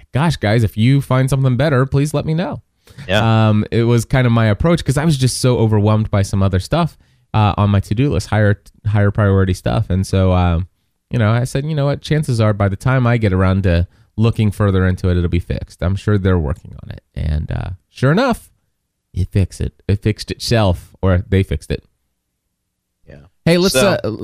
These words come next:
Speaker 1: Google Plus. Let's go back to B-, Google Plus for just a
Speaker 2: Google
Speaker 1: moment.
Speaker 2: Plus. Do you wanna talk at all about how your experience has been still so far?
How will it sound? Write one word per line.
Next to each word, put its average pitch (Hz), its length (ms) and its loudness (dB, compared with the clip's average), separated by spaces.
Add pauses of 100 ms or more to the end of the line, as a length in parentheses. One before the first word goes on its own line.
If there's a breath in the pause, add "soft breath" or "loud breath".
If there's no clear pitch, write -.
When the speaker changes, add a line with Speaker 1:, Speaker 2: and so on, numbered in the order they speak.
(120)
Speaker 1:
Google 233 260 2
Plus. 208 380 -2
Let's 160 140 -2
go 233 160 2
back 196 220 -2
to 160 120 0
B-, 143 140 -2
Google 170 300 0
Plus 147 240 -2
for 139 120 0
just 113 220 -2
a - 40 4
Speaker 2:
Google - 160 2
Speaker 1:
moment. 139 100 -2
Speaker 2:
Plus. 139 440 0
Do 131 60 -6
you 147 80 4
wanna 170 240 0
talk 151 480 -4
at 139 140 -2
all 139 320 0
about 117 540 -2
how 127 720 -4
your 117 800 0 (100)
experience 127 580 -2
has 117 160 -4
been 120 280 -4
still 127 400 -2
so - 180 -6
far? 127 320 -2